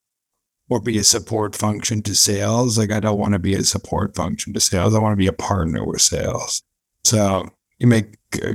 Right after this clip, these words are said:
great points there. I also wanna dig into, like, one thing that I want to question out of, like, what do you think is, like, the, the future of, like, marketing technology? How does that, wh-, what is that role gonna be more and more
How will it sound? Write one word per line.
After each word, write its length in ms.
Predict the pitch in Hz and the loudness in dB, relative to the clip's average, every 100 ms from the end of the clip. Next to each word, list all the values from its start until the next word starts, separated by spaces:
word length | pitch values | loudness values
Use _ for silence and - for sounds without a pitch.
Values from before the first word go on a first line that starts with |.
| 107 | -4
great 340 | 120 101 95 - | 0 2 0 -2
points 380 | 101 95 90 | -2 -2 -2
there. 300 | - 101 95 | -2 -2 -2
I 100 | - | 0
also 280 | 127 143 185 | 2 2 2
wanna 220 | 180 147 | 2 0
dig 260 | 107 120 110 | 2 0 2
into, 240 | 110 101 107 | 2 2 0
like, 280 | 101 - _ _ _ _ _ _ _ | 0 -4 _ _ _ _ _ _ _
one 220 | - 117 107 | -4 -2 2
thing 280 | 113 104 | 4 4
that 100 | 104 | 4
I 80 | 107 | 4
want 200 | 104 104 | 4 2
to 60 | 110 | 0
question 360 | - 104 - | 0 0 2
out 240 | 104 104 101 | 2 2 0
of, 160 | 101 | 0
like, 180 | 104 104 | -2 -2
what 140 | 117 123 | 0 4
do 60 | |
you 60 | 135 | 4
think 220 | 139 131 | 4 4
is, 160 | 120 113 | 4 2
like, 160 | 104 | 0
the, 420 | 110 101 98 87 107 | 0 2 2 0 -4
the 160 | - 110 | -6 -4
future 520 | - 113 98 117 101 | 0 0 2 2 2
of, 160 | 98 | 0
like, 260 | 101 98 95 _ - _ _ _ - | 2 2 0 _ -20 _ _ _ -10
marketing 520 | 110 107 98 104 98 | -2 0 0 0 0
technology? 680 | 87 107 104 101 104 98 98 | 0 -2 -2 0 0 0 0
How 260 | 98 107 107 | 2 0 0
does 180 | 98 101 | 0 2
that, 220 | 98 87 _ _ _ _ _ | 2 2 _ _ _ _ _
wh-, 380 | - 139 - - | -10 -8 -6 -8
what 280 | - 113 107 | -2 0 2
is 140 | 98 | 2
that 260 | 104 98 90 | 2 2 2
role 380 | 101 101 98 101 | 2 2 2 2
gonna 260 | 101 92 | 2 2
be 220 | 90 95 | 2 2
more 280 | 95 95 92 | 2 0 0
and 80 | 92 | 0
more 480 | 95 92 92 92 - | 0 0 0 -2 -6